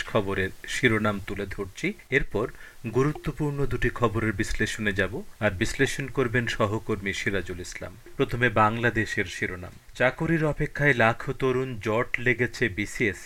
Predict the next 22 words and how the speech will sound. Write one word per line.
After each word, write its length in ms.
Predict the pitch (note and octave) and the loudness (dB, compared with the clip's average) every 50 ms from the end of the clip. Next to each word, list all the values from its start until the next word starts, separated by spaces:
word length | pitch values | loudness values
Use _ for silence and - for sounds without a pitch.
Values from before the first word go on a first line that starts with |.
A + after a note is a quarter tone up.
| - D#3+ | -8 -6
এ, 20 | F#3+ | -6
মানব 340 | D#3+ A#2+ G#2+ G#2+ A2+ B2+ A2+ G2+ - | -4 -2 -2 -2 -2 -4 -8 -8 -10
জমিন। 300 | - F#2+ F2+ F#2 F#2 - - - - - F#2+ G2 G#2+ | -10 -10 -10 -12 -14 -16 -18 -20 -18 -8 0 2 2
বাংলাদেশ 480 | A2 A#2+ B2+ C3 C#3+ C#3 C#3+ C#3+ B2+ - - - | 2 2 0 -2 -4 -2 -4 -6 -6 -8 -10 -8
প্রতিদিন। 420 | - G2+ - - F#2 F2 G#2+ B2+ F#3 G3+ - - G#2 G2 A2+ | -8 -6 -6 -6 -6 -6 -8 -8 -10 -10 -12 -6 0 4 4
বাজারে 380 | A2+ A#2+ B2 C#3 C#3 - D3+ C#3 | 6 6 6 4 4 4 2 0
জিনিসপত্রের 760 | A#2+ A#2 B2+ C#3 D#3 D3+ - - - C#3 - - - B2+ A2 G2+ | 2 0 0 0 0 -2 -4 -6 -6 -6 -6 -2 0 0 0 0
দাম 200 | F#2+ G2+ G2 G2 G2 F#2+ | 0 -2 -2 -2 -2 -2
বাড়েনি, 420 | G2 F#2+ F#2+ G2 A2 A#2 C3 F3 G#3 - - - - - G#2+ G#2 | -2 -2 -2 -2 -2 -4 -6 -8 -10 -12 -16 -18 -14 -8 -2 0
বাণিজ্যমন্ত্রী। 840 | A2+ A2+ B2 C3+ C3 A#2 - - G#2+ G2 F#2+ F#2 F2 - - - - - - - - A2+ G#2+ A2+ | 0 2 2 0 -4 -4 -6 -8 -8 -8 -8 -12 -12 -12 -10 -10 -10 -12 -12 -10 -6 -2 2 6
র্যাবের 380 | B2 C3 C3+ - D#3 E3 E3+ D#3+ C3+ - | 6 6 6 6 4 4 6 4 4 2
হেফাজতে 560 | A#2+ C3 - - D#3+ C#3+ D#3 D3+ C#3+ - D3+ C#3 | 2 0 2 2 0 2 2 0 0 0 0 2
নারীর 400 | A#2+ A#2 A2 A2+ A2+ B2+ B2+ A#2+ A2 G2+ | 4 4 4 4 4 2 -2 -2 -4 -2
মৃত্যু 380 | G2+ A2+ A2+ A#2 - - G2 G#2 C3+ E3+ E3 - | -2 -2 -2 -4 -8 -8 -8 -8 -8 -8 -8 -2
নির্যাতনের 760 | A#2 A#2+ B2+ A#2+ A#2 - C#3 B2+ - B2+ B2 B2 B2 A#2 B2 - - A#2+ | 4 4 4 4 4 2 0 0 0 -2 0 2 2 2 0 -2 -4 -4
অভিযোগ 340 | A#2 A2+ C3 A#2 A#2 B2 A#2 - - - | -2 -2 -2 -2 -2 -4 -4 -4 -4 0
স্বজনদের, 520 | - A2+ A2 G#2+ A#2 A#2 A#2+ A2 C3+ D3+ - - | 0 0 0 0 -2 -6 -4 -2 -2 -2 -2 -2
প্রথম 320 | - A#2 G#2 - - A2 F#2+ F2+ | -4 -4 -4 -4 -6 -10 -8 -8
আলো। 220 | F#2 F#2 - - - - F#2+ G2 A#2 | -10 -12 -14 -16 -16 -4 2 6 6
বাংলাদেশ 480 | A#2+ C3 C#3+ D#3+ D#3+ - D#3+ D#3+ - - - - - - - G2+ F#2+ - | 6 6 6 4 4 4 2 0 0 0 -2 -4 -6 -8 -10 -10 -4 0
দ্রুত 260 | A#2+ B2+ C3+ B2+ - D3+ D3 D#3 - | 0 0 0 2 2 2 2 2 2
আঞ্চলিক 560 | A#2+ B2 B2+ B2+ - - C#3+ C3 B2+ C3+ - | 2 2 2 2 0 0 2 2 2 0 0